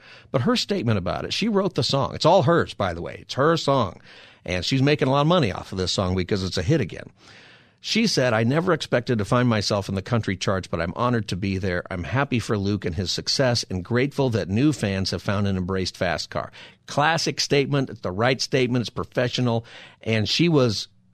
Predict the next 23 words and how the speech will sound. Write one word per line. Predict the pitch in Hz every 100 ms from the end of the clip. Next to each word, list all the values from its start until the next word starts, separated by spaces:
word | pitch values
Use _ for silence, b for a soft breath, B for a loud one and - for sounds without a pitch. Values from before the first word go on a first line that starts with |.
| -
great | 101 113 151 -
last | 147 143 131
night. | 117 117 -
He | - 147 208
was | 180 131
great | 127 117
last | 107 107 95
night. | 107 104
If | 101
you | 120
get | 156
a |
chance | - 135 120
to | 123
watch | 113 110
that | 113 101
video, | 95 107 104 104
especially | - 226 139
if |
you | 101
like | 95 95
that | 98 90
song, | 107 98 92